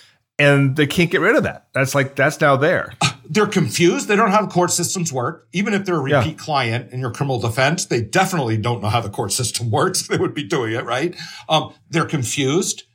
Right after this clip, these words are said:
Speaker 2: They don't, they don't wanna talk to an attorney. Sorry. Sorry to break it to you. One, uh, another thing, they all think you're the same and scary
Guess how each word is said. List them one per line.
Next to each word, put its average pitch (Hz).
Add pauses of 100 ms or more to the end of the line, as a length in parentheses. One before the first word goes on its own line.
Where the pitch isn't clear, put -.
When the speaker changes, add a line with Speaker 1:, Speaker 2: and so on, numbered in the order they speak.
Speaker 2:
They 143
don't, 160
they 156
don't 160
wanna 160
talk 147
to 117
an 104
attorney. 104
Sorry. 117 (120)
Sorry 135
to 127
break 135
it 113
to 110
you. 101 (220)
One, 170 (140)
uh, 160
another 180
thing, 147
they 151
all 185
think 180
you're 165
the 147
same 156
and 165
scary 120